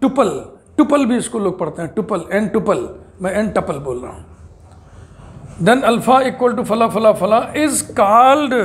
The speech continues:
एन, एन टपल। देख लो सब चीज़, एन टपल के बीच में हाइफन रहेगा। एन क्यों लगेगा? क्योंकि इसके उच्चारण में एन, एन, एन, एन,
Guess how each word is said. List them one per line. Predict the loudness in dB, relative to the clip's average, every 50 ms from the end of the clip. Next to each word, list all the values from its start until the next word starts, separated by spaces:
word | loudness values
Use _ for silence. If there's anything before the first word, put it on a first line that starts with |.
| -4 -6 -12 -18 -20 -20 -20 -20 -20 -20 -20 -20 -20 -20 -20 -20 -20 -20 -20 -20 -20 -20 -20 -20 -20 -20 -20 -20 -20 -20 -20 -20 -20 -20 -20 -20 -20 -20 -20 -20 -20 -20 -20 -20 -20 -20 -20 -20 -20 -20 -6 0 2
एन, | 4 4 4 4 4 2 2 0 -2 -4 -8 -12 -16 -20 -20 -20 _ _ _ _ _ _ _ _ -2
एन | 0 0 0 0
टपल। | 0 0 -2 0 -4 -8 -8 -10 -12 -16 -20 -20 -20 -20 _ _ _ -20 -20 -20 _ -20 -20 -20 -20 -20 -20 -20 -20 -20 -20 -20 -20 -20 -14 -4
देख | 0 0 2 2 2
लो | 0 0 0
सब | 0 -2 -4 -4
चीज़, | -8 -10 -12 -12 -12 -4 0
एन | 0 0 0 0 -4 -2
टपल | -2 -2 -2 -2 -4 -4
के | -2 -4 -4
बीच | -2 -2 -4 -4 -2
में | 0 0
हाइफन | 0 0 0 -4 -6 -6
रहेगा। | -6 -10 -10 -10 -12 -12 -16 -18 _ _ _ _ _ _ _ _ _ _ _ _ _ _ _ _ _ _ 0
एन | 2 2 2 0
क्यों | 0 2 2 4 4
लगेगा? | 4 2 2 0 0 -2 -2
क्योंकि | -2 -4 -6 -6 -4 -4
इसके | -4 -4 -4 -4 -4
उच्चारण | -4 -4 -4 -2 -2 0 0 0 0
में | -2 -2 -4 -6 -8 -16 -20 _ _ _ _ _ _ _ _ _ _ 0
एन, | 2 2 2 0 -2 -6 -12 -18 -20 -20 _ _ _ _ _ _ _ _ _ _ _ _ 0
एन, | 2 4 4 2 0 -4 -10 -12 -2 0
एन, | 2 2 2 0 -2 -4 -8 -14 -6 0 2
एन, | 2 4 4 2 0 -2 -4 -8 -12